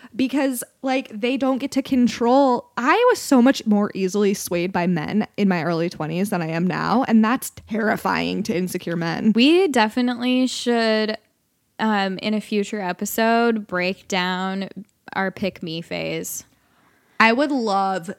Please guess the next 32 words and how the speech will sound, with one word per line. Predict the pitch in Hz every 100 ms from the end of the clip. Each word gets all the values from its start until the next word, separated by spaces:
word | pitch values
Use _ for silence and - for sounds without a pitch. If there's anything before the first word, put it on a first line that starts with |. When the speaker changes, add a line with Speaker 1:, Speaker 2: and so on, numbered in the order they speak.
| -
Speaker 1:
that. | 180 175 - -
Speaker 2:
Truly, | 349 381
Speaker 1:
Oh, | 440 381
if | 262
Speaker 2:
I |
Speaker 1:
you | 311
Speaker 2:
think | 262 302
Speaker 1:
have | 240
Speaker 2:
that | 226 196
Speaker 1:
any |
pick-me | - 247 349 311
phase | - 233 247 -
stories, | - 220 220 190 196
please | - 262 262
Speaker 2:
Yeah. | 196
Speaker 1:
email | 220 220 165
us. | 160
Speaker 2:
Tell | 247 302
us | 392
about | 381 359
your | 311
pick-me | 269 262 240 190 196
phase, | 202 196 196 190
because | 185 190 185 185 185 -
I | 180 202 220
will | 214 226 233 233
say | 226 - - 254 202 185 190 208 _ _ - - _ _
with | 269 277 269 -
shame | - 240 240
and | 254 240
regret | 233 202 196 220 208
that | 202 208